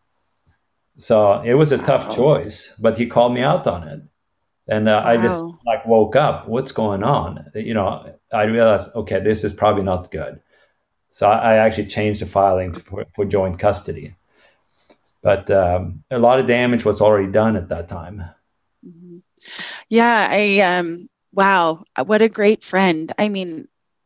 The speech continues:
Speaker 2: what an amazing friend that you had there to be able to call you out like that. And, and it shows a lot of your character too, to be able to listen to him and to change course and to correct. Um, I think it's very important as we go through the divorce process for those listening,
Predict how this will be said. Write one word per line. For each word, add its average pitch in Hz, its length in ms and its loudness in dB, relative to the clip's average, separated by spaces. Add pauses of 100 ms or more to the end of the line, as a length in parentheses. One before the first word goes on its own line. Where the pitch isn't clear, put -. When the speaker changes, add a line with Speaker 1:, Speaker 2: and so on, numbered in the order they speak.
(140)
Speaker 2:
what 202 220 0
an 220 160 2
amazing 185 480 -2
friend 175 300 -4
that - 120 -2
you 175 140 -4
had 165 220 -2
there 156 340 -2
to - 160 -6
be 208 140 0
able 185 140 0
to 175 60 -6
call - 220 -6
you 170 80 -2
out 160 140 0
like 160 180 -4
that. 165 300 0
And, 196 200 -6 (280)
and 233 120 2
it 226 120 0
shows 233 240 2
a 220 60 2
lot 208 140 4
of 196 120 -4
your 190 140 -2
character 180 500 -8
too, 170 420 -12
to - 180 -8
be 175 120 -4
able 165 180 -6
to - 160 -10
listen 160 360 -4
to 165 60 -6
him 156 320 -6 (340)
and 214 100 -2
to 202 60 2
change 202 500 -2
course 170 420 0
and 180 160 -8 (160)
to 190 80 -12
correct. - 640 -2 (420)
Um, 170 460 0 (120)
I 196 120 2
think 220 180 -4
it's 220 160 0
very 196 340 2
important 202 520 -6
as 254 260 -2
we 214 80 0
go 196 160 0
through 190 140 -8
the 185 60 -6
divorce 185 320 -4
process 175 520 -2
for 190 140 -2
those 185 260 -2
listening, 180 420 -6